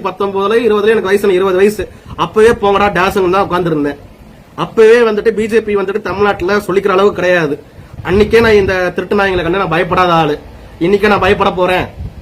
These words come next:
ஒழுக்க மரியாதையா இருந்துக்கிறதா இருந்துக்கங்க. சும்மா வந்துட்டு உங்க ஊர்ல வந்துட்டு இட்லி துணி காணாம போனாலும் சரி,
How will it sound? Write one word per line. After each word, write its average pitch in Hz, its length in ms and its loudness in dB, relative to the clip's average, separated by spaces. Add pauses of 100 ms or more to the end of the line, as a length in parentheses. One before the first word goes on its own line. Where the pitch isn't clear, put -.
(600)
ஒழுக்க 196 260 2
மரியாதையா 190 480 2
இருந்துக்கிறதா 175 500 -2 (100)
இருந்துக்கங்க. 160 480 -2 (320)
சும்மா 208 460 2 (100)
வந்துட்டு 190 340 0 (380)
உங்க 180 220 -2
ஊர்ல 214 260 4
வந்துட்டு 190 380 0
இட்லி 208 200 0
துணி 190 160 0
காணாம 175 380 0
போனாலும் 160 380 -2
சரி, 156 200 0